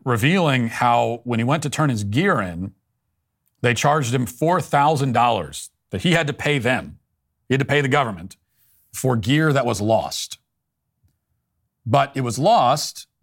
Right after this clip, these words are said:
not because he lost it himself. He knows where it is. It's in Afghanistan, because he was told by his superiors to leave it behind. And then they charged him for it anyway. It's just like, it's flat out extortion.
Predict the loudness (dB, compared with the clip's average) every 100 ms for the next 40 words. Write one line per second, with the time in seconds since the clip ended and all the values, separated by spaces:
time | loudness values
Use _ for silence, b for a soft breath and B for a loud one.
0 | _ 0 2 2 2 2 2 2 0 -4
1 | -4 -2 0 2 2 0 -6 -2 2 2
2 | 2 0 0 0 -2 -6 -14 _ _ _
3 | _ _ _ _ -4 -2 2 2 2 0
4 | 0 0 0 -2 -2 -2 -4 _ _ _
5 | _ _ _ -2 0 2 0 -4 -2 2
6 | 2 -2 -2 2 2 2 -2 -2 0 2
7 | 2 -4 -2 0 2 2 0 -2 0 2
8 | 2 0 2 2 2 0 -4 -14 _ _
9 | _ _ _ _ _ _ _ _ -2 2
10 | 2 2 2 2 0 0 0 0 -2 -6
11 | _ _ _ _ _ _ _ _ _ -4
12 | -2 0 2 2 0 -2 -4 -6 -4 0
13 | 2 4 0 -2 -6 0 0 0 -4 -12